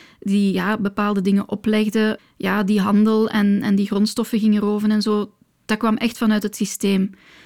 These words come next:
De tweede laag, daar hebben we de herinneringen gezet van onze deelnemers, die daar als volwassen waren, die zelf een plantage hebben gehad, en die kozen eigenlijk zelf hoe ze met de lokale bevolking omgingen. Vanuit hun eigen geaardheid, <laughs> waren dat vriendelijke mensen, dan gingen die vriendelijk om.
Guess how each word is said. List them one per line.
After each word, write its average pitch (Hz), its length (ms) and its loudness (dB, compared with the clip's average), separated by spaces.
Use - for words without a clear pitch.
De 208 120 -4
tweede 262 400 4
laag, 262 320 2
daar 240 200 -2
hebben 220 240 2
we 214 60 2
de 208 80 0
herinneringen 277 640 4
gezet 240 280 0
van 226 140 2
onze 214 240 2
deelnemers, 208 680 0
die 226 100 0
daar 208 180 0
als 190 180 -4
volwassen 190 500 -2
waren, 302 360 -2
die 208 120 -4
zelf 208 240 0
een 214 100 2
plantage 196 480 -2
hebben 269 180 0
gehad, 285 380 -4
en 214 160 2
die 233 280 0
kozen 262 360 0
eigenlijk 226 340 0
zelf - 580 -4
hoe 247 140 2
ze 240 100 4
met 220 160 4
de 196 120 -6
lokale 214 400 0
bevolking 220 520 0
omgingen. 202 580 2
Vanuit 208 240 0
hun - 120 -2
eigen 214 280 0
geaardheid, 254 880 -2
<laughs> 226 120 4
waren 220 200 0
dat 196 120 -2
vriendelijke 247 420 2
mensen, 277 280 2
dan 214 100 0
gingen 214 240 2
die 196 100 -2
vriendelijk 226 460 2
om. 247 220 2